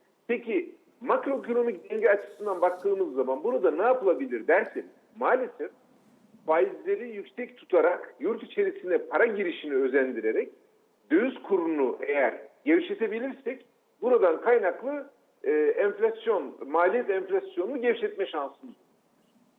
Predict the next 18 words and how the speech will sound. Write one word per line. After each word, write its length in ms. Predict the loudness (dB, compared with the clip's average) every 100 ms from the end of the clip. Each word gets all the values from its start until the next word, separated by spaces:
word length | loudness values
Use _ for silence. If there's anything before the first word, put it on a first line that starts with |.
| _ _ _
Aslında 400 | 0 0 0 2
böyle 220 | 2 2
bir 200 | -2 2
deneme 340 | 2 2 2
de 80 | 4
yaptık 500 | 6 4 0 -14 -8
ve 140 | -8 -6
bu 80 |
sonuçta 480 | -6 -6 -6 -6 -2
verdi. 380 | 2 2 0 -8
Fakat 300 | -8 -6 -6 -2
daha 160 | -2
sonra 420 | -2 -6 -6 -6 -10 _ _ -8
hani 220 | -6 -4
değişik 360 | -4 -6 -8
gelişmelerin 600 | -4 -4 -2 -4 -4 -4
etkisiyle, 840 | -4 -4 -6 -10 -4 -2 0 0 -2 -20 _ _
e, 60 | 2